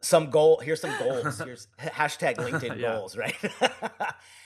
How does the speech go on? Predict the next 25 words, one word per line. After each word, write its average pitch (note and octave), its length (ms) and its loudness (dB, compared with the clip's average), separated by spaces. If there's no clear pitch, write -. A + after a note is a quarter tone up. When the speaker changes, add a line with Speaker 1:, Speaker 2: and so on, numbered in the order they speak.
Speaker 1:
Everyone D#3+ 460 2
strives. C3 640 -2
The A#2 120 -8
bi-, C3+ 260 -10
the A#2+ 200 -4
magic C3 360 -6
number B2+ 280 -6
is A2 180 -14
to A2 60 -10
have G#2+ 160 -8
five A2+ 260 -2
hundred G#2 280 -10
plus G2+ 200 -10
connections. - 680 -18
That's A2 180 -12
Speaker 2:
Yeah. - 60 -16
Speaker 1:
kind A2+ 140 -10
of G#2+ 100 -12
like, G2 280 -10
that B2 220 -6
brings C3+ 240 -12
you B2 80 -14
to A2+ 200 -12
a G#2 40 -8
level G2+ 520 -12